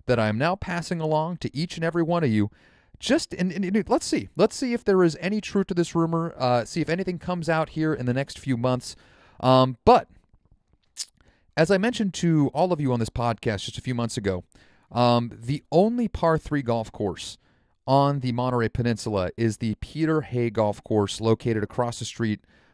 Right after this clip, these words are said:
uh, from the first hole at Pebble Beach. It is part of the Pebble Beach Company's portfolio. They manage and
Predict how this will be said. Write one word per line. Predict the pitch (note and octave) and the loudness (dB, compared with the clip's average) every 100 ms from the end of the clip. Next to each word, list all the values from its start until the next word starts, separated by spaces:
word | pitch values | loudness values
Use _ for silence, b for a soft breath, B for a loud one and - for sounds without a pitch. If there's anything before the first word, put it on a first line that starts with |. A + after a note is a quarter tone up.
| - | -2
uh, | A2 | 0
from | G2+ A#2 | 0 -2
the | A2 | -2
first | C3 A#2 - | 0 0 0
hole | A#2 | -2
at | G2+ | 0
Pebble | A#2+ A2+ | -2 -2
Beach. | G2 E2+ - | -2 -6 -8
It | - | -8
is | A2 | -6
part | - - E3+ F3+ | -6 0 0 2
of | C3 A#2 | -2 -2
the | |
Pebble | A2+ - B2+ B2+ | -4 -6 -8 -4
Beach | A#2+ - | -6 -6
Company's | C3+ B2 B2+ A#2 A#2 - | -6 -6 -4 -4 -4 -6
portfolio. | - G#2+ - D3+ D#3+ E3 F3 F#3 b b b G#2 | -6 -6 -2 0 2 0 -2 -6 b b b -2
They | B2+ B2+ | 0 2
manage | B2 C3 C3 C3 - - | 0 -2 -2 -4 -10 -6
and | A2+ | -6